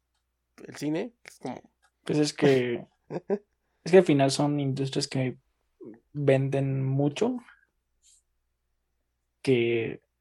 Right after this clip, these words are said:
Speaker 2: tienen contratos que son ya viejos o desactualizados.
Speaker 1: Sobre
Speaker 2: Porque
Speaker 1: todo eso.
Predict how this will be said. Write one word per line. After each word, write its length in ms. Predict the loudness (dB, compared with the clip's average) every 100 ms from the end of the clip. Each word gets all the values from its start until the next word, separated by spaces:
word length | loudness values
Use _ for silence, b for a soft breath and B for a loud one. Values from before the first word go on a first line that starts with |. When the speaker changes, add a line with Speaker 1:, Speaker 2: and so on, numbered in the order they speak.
| _ _
Speaker 2:
tienen 300 | -4 -2 -2
contratos 1000 | -2 -2 0 0 2 0 0 -4 -8 -12 -16 _ -10
que 100 | -4
son 340 | 0 0 -4 -2
ya 120 | 2 4
viejos 540 | 2 0 -2 -4 -2
o 60 | -2
desactualizados. 1080 | -2 -4 0 0 0 -4 -4 -4 -10 -20 _ _ _ _ _ _
Speaker 1:
Sobre 140 | -8 -6 -4
Speaker 2:
Porque 60 |
Speaker 1:
todo 220 | -6 -4 -4
eso. 340 | -6 -10